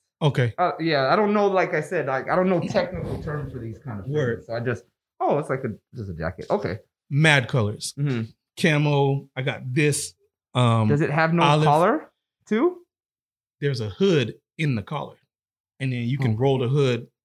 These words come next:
Speaker 1: zip the collar. Now there's just the collar. You have options.
Speaker 2: Oh, there you go.
Speaker 1: Mm-hmm. So I got khaki, olive, camo, navy blue, light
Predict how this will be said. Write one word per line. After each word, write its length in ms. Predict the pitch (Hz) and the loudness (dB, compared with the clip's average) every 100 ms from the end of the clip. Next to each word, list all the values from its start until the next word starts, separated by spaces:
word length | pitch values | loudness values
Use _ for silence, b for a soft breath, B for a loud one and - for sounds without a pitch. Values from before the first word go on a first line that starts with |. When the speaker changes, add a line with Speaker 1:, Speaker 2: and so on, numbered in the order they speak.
| _ _ 123 | _ _ -6
Speaker 1:
zip 280 | 120 147 - | -6 -6 -10
the 60 | |
collar. 360 | - 131 110 107 | -4 -2 -2 -4
Now 220 | 117 110 104 | -4 -4 -2
there's 260 | 107 101 | -4 -4
just 220 | - - | -10 -18
the 80 | - | -16
collar. 240 | - 104 - _ _ _ - | -12 -12 -14 _ _ _ -8
You 140 | 131 | -4
have 100 | 110 | -2
options. 340 | 117 95 - - _ _ _ _ _ _ | -2 -4 -10 -16 _ _ _ _ _ _
Speaker 2:
Oh, 240 | 262 339 | 0 2
there 120 | 101 330 | 2 0
you 80 | |
go. 200 | 220 117 135 | 0 0 -2
Speaker 1:
Mm-hmm. 360 | 120 135 135 | -2 -4 -4
So 100 | - | -4
I 40 | 117 | -6
got 240 | 113 - | -6 -8
khaki, 640 | - 147 120 139 117 110 - _ _ _ _ _ _ _ _ _ _ _ _ _ _ _ _ 117 | -4 -2 -2 -2 -2 -2 -6 _ _ _ _ _ _ _ _ _ _ _ _ _ _ _ _ 2
olive, 560 | 117 110 101 98 - _ _ _ | 4 4 2 -2 -10 _ _ _
camo, 580 | - 135 123 113 101 101 _ | -2 2 2 2 0 -2 _
navy 400 | 127 127 127 113 | 0 2 4 2
blue, 380 | 110 120 104 101 120 | -2 0 0 0 -2
light 520 | 110 110 117 127 | -2 2 2 2